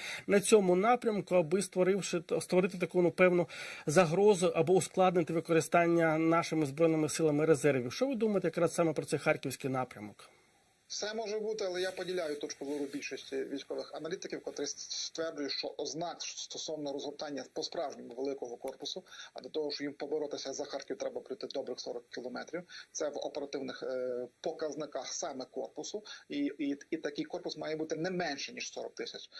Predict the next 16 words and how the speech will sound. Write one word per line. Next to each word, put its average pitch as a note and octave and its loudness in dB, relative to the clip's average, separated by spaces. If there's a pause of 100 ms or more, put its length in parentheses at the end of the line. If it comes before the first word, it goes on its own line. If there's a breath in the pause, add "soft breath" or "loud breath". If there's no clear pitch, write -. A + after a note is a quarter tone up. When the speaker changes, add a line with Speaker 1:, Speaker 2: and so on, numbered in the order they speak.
Speaker 2:
Сорок F#3 -4
тисяч D#3 -6
потребує D3 -6
вісімсот D3+ -6
двадцять C3+ -12
п'ять D#3 -10
танків, F3+ -8
дві C#3+ -6
з - -12
половиною C3+ -6
тисячі - -10
броньованих B2+ -10
машин E3 -10
і D3+ -8
до C#3+ -4
тисячі, C#3+ -8